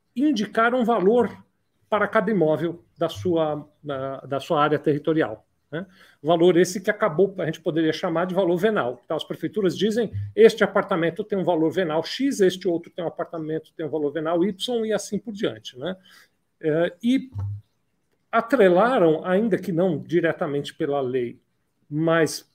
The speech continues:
pela, pela lei federal, mas através da sua legislação municipal, atrelaram que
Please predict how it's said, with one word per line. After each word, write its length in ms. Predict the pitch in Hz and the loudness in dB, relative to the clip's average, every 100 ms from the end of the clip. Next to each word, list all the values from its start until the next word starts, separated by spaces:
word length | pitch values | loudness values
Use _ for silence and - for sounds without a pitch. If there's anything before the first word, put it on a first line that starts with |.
| - | 2
pela, 260 | 165 156 143 | 4 2 -2
pela 220 | - 160 156 | -4 0 2
lei 140 | 156 | 0
federal, 480 | 156 165 160 139 131 | 0 2 2 2 -2
mas 240 | 139 156 | -2 -2
através 400 | 185 185 170 160 | -2 -2 0 0
da 80 | 156 | -2
sua 200 | - 196 | -2 0
legislação 460 | 170 156 151 - 151 | 2 0 -2 -2 -2
municipal, 680 | 147 - - - 262 214 - _ - _ | -4 -6 -6 -2 2 0 -2 _ -20 _
atrelaram 720 | 175 - 214 190 170 214 254 | -8 -2 0 2 2 2 0
que 380 | 254 190 139 - | 0 2 2 0